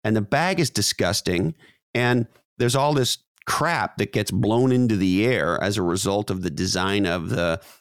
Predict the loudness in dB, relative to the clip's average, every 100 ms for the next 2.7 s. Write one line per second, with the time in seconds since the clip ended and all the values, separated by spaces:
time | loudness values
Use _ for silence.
0 | -20 -14 -2 0 2 2 2 0 -2 -2
1 | -2 0 0 0 0 0 0 -2 -2 -2
2 | -2 -4 -4 -2 0 -2 -4